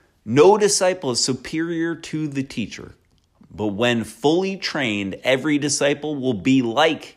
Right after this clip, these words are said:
his teacher. Why do you notice the splinter in your brother's eye, but do not perceive the wooden beam in your own? How can you say to your brother, 'Brother,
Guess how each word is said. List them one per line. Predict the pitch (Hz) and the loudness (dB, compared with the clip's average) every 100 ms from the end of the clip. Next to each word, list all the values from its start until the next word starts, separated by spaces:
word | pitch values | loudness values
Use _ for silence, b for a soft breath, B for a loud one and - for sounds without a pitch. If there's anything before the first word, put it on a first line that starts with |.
| _ | _
his | _ 107 - | _ -8 -8
teacher. | - - 73 76 _ _ _ _ _ b b b b b | -10 -10 -14 -16 _ _ _ _ _ b b b b b
Why | 98 127 190 | 2 4 4
do | 214 | 2
you | 214 | -2
notice | 156 156 160 147 | -2 0 0 -4
the | - 123 | -4 -2
splinter | - - 175 160 - 67 - b b b | -2 -2 -6 -6 -8 -14 -16 b b b
in | 117 | 0
your | 117 | 0
brother's | 101 113 117 110 | 4 2 2 -2
eye, | 104 87 85 | 0 0 -2
but | 82 110 | -6 -4
do | 147 | -4
not | 165 160 | -2 -4
perceive | 151 139 - 135 120 | -4 -8 -2 -4 -2
the | 101 | -6
wooden | 95 113 127 131 113 | -2 0 2 0 -2
beam | 117 104 85 87 | -4 -4 -8 -12
in | - | -10
your | 98 90 | -10 -10
own? | 82 76 73 _ _ _ _ _ _ - | -12 -16 -20 _ _ _ _ _ _ 0
How | 131 | 0
can | 131 123 | 2 0
you | 123 143 | 0 0
say | 143 135 123 | 0 0 0
to | 131 | -2
your | 113 | -2
brother, | 107 117 113 | 0 0 -2
'Brother, | 87 87 123 190 170 - | -6 -4 0 2 0 -4